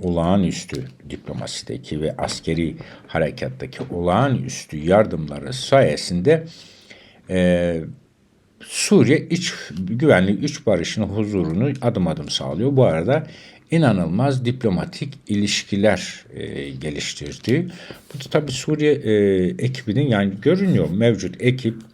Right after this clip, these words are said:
o İdlib'de kent yönetiminde devlet yönetmeni ne olduğunu, pratiğini birkaç yıl yaşadılar ve Türkiye onlara ön ayak olduğu anlaşılıyor. Ve sonunda,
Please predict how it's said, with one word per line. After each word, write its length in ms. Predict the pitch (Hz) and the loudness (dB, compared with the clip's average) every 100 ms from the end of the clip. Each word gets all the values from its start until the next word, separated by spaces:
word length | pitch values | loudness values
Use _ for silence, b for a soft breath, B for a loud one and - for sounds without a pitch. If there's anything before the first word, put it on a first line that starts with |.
| B B B B - | B B B B -4
o 160 | 104 - - _ | -2 -2 -4 _
İdlib'de 580 | 123 123 95 90 92 92 | 0 2 0 0 2 0
kent 320 | 90 107 110 | 2 0 2
yönetiminde 760 | 95 80 78 - 76 71 76 104 - 78 | 0 -2 -4 -6 -6 -4 -4 -6 -8 -4
devlet 480 | 82 85 90 123 127 | 0 2 4 4 4
yönetmeni 560 | 90 80 78 85 80 85 | 0 -2 -4 -4 -2 2
ne 100 | 98 | 2
olduğunu, 480 | 85 76 76 73 69 | 2 -4 -6 -10 -6
pratiğini 580 | 87 73 - 76 120 123 - _ _ - | -4 -4 -6 -4 -4 -4 -12 _ _ -10
birkaç 560 | 80 78 - 80 - | -8 -6 -6 -8 -8
yıl 100 | 69 | -10
yaşadılar 500 | 71 67 76 98 113 | -8 -6 -4 0 0
ve 120 | 76 | 0
Türkiye 340 | 65 - - 80 | -4 -10 -4 -4
onlara 480 | 76 71 69 69 - B B B B B _ - | -4 -10 -10 -10 -12 B B B B B _ -2
ön 220 | 95 90 | -2 -2
ayak 340 | 80 80 - | -4 -4 -6
olduğu 260 | 76 69 73 | -10 -8 -8
anlaşılıyor. 640 | 65 71 71 - 87 160 180 B B B B B - | -10 -10 -8 -6 -4 -4 -4 B B B B B 2
Ve 140 | 196 | 2
sonunda, 800 | 180 - 185 110 98 135 190 190 | 4 4 4 4 4 4 4 2